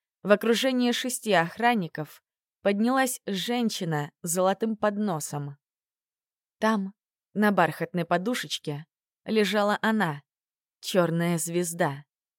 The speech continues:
Камень уникальной огранки, матово-чёрный, словно поглощающий любой свет и не отдающий его обратно. Он не сиял, он сразу приковывал взгляд.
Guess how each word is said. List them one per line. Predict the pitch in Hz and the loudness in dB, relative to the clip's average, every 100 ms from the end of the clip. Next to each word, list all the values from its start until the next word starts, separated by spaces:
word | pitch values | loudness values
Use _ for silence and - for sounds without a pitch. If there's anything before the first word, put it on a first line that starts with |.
| _ - | _ -2
Камень | 247 240 190 180 | 2 4 2 2
уникальной | 190 190 185 214 208 196 190 | 2 2 4 4 4 4 0
огранки, | 190 180 220 233 185 - 151 151 - - | 0 2 2 2 -2 -6 -8 -8 -10 -2
матово-чёрный, | 180 175 170 165 160 - 202 175 156 147 143 _ _ | 2 4 4 2 2 2 2 2 0 -4 -8 _ _
словно | - 240 254 254 | -4 2 4 4
поглощающий | 247 226 226 220 - 262 226 220 - 220 | 0 2 2 2 0 0 0 0 -2 -2
любой | 214 208 196 | 0 0 0
свет | - 220 254 240 _ _ _ | -2 -4 -4 -4 _ _ _
и | 240 | 2
не | 233 226 | 4 4
отдающий | 214 185 208 220 254 - 226 | 2 2 0 0 -4 -4 -4
его | 214 220 226 | -2 0 0
обратно. | 220 208 208 151 147 139 139 _ _ _ _ _ _ _ | -2 0 0 0 -4 -6 -8 _ _ _ _ _ _ _
Он | 196 190 190 | 2 2 2
не | 185 | 0
сиял, | - 175 180 185 151 - _ _ _ | -4 -2 0 0 -2 -8 _ _ _
он | 202 196 | -2 -2
сразу | 196 220 185 160 | 0 2 2 0
приковывал | 175 160 180 170 165 170 | -4 0 2 2 4 2
взгляд. | 160 160 202 165 143 | 0 -6 -2 -2 -4